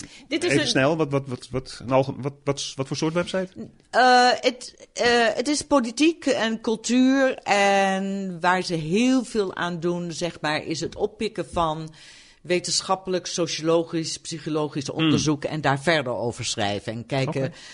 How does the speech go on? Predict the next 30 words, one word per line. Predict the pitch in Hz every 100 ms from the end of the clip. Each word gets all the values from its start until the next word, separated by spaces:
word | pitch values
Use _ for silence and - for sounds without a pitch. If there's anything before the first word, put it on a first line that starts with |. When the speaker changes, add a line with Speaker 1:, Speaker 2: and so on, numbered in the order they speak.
| -
Speaker 1:
wat | - 147
is | 143
daarvan | 131 139 165
waar | 185 226 208 202 196
en | 180
zo. | 160 180 170 170 160
En, | 127 123 131
eh, | 135 127 123 127 123 123 110
wat | 139
halen | 135 135 123
we | 123
daaruit | 143 180 214 202 208 -
en | 127
wat | 131 -
zegt | 226 -
dat | 180 175
ons? | 165 170 - - - - - -
Ik | 226
vind | 269 254
het | 226
een | 233
hele | 214 220 202 190 185 175
prettige | 190 202 165 170 165 156 151 143
website | 151 143 - 104 107 117
om | 113
te | 107
lezen. | 104 104 104 104
Ik | 107
vind | 160 160
het, | 147 -